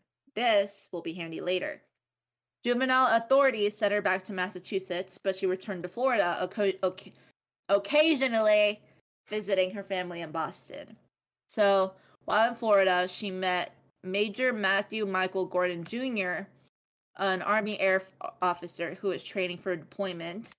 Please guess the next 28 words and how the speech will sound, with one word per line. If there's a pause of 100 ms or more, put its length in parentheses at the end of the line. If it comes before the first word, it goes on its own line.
(420)
She
told
her
friends
that
Gordon
had
written
to
propose
marriage
while
he
was
recovering
from
injuries
from
a
plane
crash
in
India,
and
that
she
said
yes.